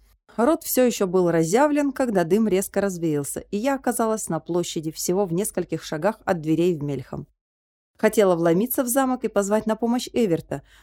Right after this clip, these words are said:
но вдруг в спину мне уткнулась палка. «Стоять, ведьма!» прозвучал женский голос. «И подними руки!» Совершенно точно посох не был похож на автомат.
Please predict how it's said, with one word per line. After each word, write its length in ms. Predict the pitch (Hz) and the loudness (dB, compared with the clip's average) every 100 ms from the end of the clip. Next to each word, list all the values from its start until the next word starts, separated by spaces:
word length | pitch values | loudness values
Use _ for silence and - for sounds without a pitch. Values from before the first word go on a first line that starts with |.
| _ | _
но 160 | 220 226 | 2 2
вдруг 340 | 208 302 302 | 2 0 0
в 60 | - | -6
спину 320 | - 262 277 | -2 0 2
мне 220 | 247 220 | 2 2
уткнулась 460 | 202 - 190 202 - | 0 0 0 0 -2
палка. 440 | - 143 143 - - _ - | -2 -2 -4 -14 -16 _ -16
«Стоять, 460 | - 151 165 233 269 | -8 2 6 6 6
ведьма!» 420 | 269 214 196 147 _ _ - | 2 4 2 0 _ _ -8
прозвучал 460 | 165 160 156 170 | -4 -4 0 0
женский 380 | 151 160 151 151 | 0 -2 -2 -4
голос. 380 | 139 147 139 - - _ _ - | -2 -2 -4 -10 -20 _ _ -6
«И 80 | |
подними 360 | 170 196 214 262 | 0 2 4 4
руки!» 360 | 262 208 202 190 _ _ _ _ | 2 2 0 -2 _ _ _ _
Совершенно 540 | - 220 233 311 285 | -2 -2 2 0 0
точно 420 | 277 254 254 240 | 0 0 0 -4
посох 480 | 233 - 233 269 - | -2 0 2 0 -2
не 280 | 208 208 196 | 0 2 2
был 160 | 156 151 | 2 0
похож 400 | 151 - 196 214 | -2 -2 -2 0
на 80 | 202 | -2
автомат. 420 | - 196 147 | 0 -2 -2